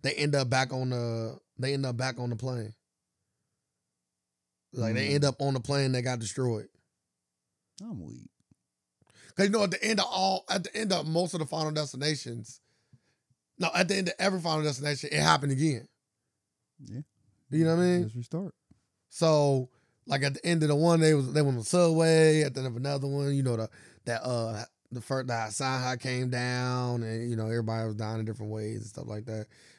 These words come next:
Speaker 1: Basically, saying death always come back around, my guy.
Speaker 2: Mm, but, yeah, I,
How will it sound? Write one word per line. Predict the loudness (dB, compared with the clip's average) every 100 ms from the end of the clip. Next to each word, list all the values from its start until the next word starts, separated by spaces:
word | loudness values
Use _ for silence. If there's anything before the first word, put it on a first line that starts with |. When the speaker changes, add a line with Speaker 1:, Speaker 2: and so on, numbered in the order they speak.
| -6
Speaker 1:
Basically, | -4 -4 -4
saying | -4
death | -4 -4
always | -4 -6 -6
come | -8
back | -6
around, | -6 -6 -4
my | -6
guy. | -6 -6 -8 -10 _ _ _ _ _ _ _ _ _ _ _ _ _ _ _ _ _ _ _ _ _ _ _ -2
Speaker 2:
Mm, | 0 0 -2 -6 -16 -16
but, | -12 -12 -14 _ _ _ _ _ _ _ _ -8
yeah, | -6
I, | -6